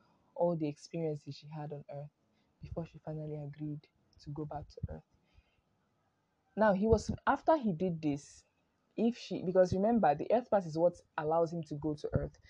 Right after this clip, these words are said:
But giving twenty-two back that earth pass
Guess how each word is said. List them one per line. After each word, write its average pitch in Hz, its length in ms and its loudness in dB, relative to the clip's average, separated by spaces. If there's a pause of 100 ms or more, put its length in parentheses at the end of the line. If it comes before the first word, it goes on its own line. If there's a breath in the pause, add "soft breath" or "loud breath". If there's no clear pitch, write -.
(280 soft breath)
But 170 220 2
giving 285 480 4 (340)
twenty-two 170 720 2
back 170 300 2
that 170 260 0
earth 151 200 -4 (120)
pass - 320 -12